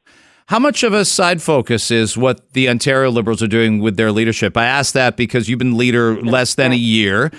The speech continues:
um, and the Liberals had more people vote for their party across the province than the N D P did. I, I, we can't hang that on you. You weren't the leader, but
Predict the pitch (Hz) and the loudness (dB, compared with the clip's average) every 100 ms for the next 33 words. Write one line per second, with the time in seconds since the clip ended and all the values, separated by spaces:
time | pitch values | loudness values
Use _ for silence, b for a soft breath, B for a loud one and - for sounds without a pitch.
0 | B B - 135 135 135 135 151 151 170 | B B -6 -2 0 0 0 0 0 0
1 | 190 175 185 170 160 180 160 139 151 - | 0 0 0 0 0 0 0 0 0 -2
2 | 139 127 156 175 131 127 117 131 120 - | -2 0 0 0 0 0 0 0 -2 -2
3 | 107 120 117 110 123 117 117 110 110 101 | -2 -2 0 -2 0 2 2 0 -2 -4
4 | - 139 151 107 107 110 107 113 107 104 | -6 -4 -4 0 0 0 -2 -2 -2 -4
5 | 101 95 131 120 131 120 120 117 120 117 | -6 -4 0 0 0 0 0 -2 -2 0
6 | 117 113 117 139 110 110 113 117 110 147 | 0 0 0 0 0 0 0 0 0 0
7 | 110 117 120 127 117 | 2 0 0 -2 -2